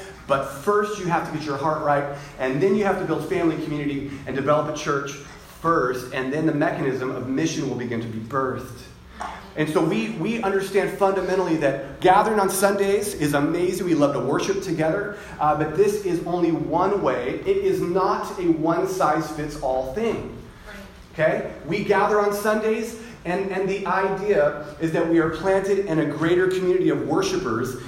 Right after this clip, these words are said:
Speaker 1: and God's speaking revelation over our hearts, and we get to bump into each other on Sundays and en-, encourage and inspire each other,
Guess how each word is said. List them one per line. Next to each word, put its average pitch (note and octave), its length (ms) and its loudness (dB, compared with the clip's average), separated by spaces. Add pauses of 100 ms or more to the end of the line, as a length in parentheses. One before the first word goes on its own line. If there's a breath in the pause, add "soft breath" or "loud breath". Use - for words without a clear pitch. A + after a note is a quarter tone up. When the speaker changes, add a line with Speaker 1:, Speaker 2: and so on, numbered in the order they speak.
(140 loud breath)
Speaker 1:
and D3 120 0
God's D#3+ 240 4
speaking A3+ 720 -2
revelation F3+ 1040 0 (180 loud breath)
over F#3+ 260 6
our F#3 140 4
hearts, G3 240 0 (100)
and E3+ 140 6
we F3 80 6
get G3+ 220 0
to F#3 80 -2 (200)
bump G3 320 2
into G#3 340 2
each F3 200 -2
other D3 240 2
on D3 180 0
Sundays D#3 600 0 (320 loud breath)
and E3 180 2
en-, E3 380 -2
encourage G#3 540 2
and E3+ 80 2
inspire G3+ 580 -2
each - 120 -6
other, B2 460 -2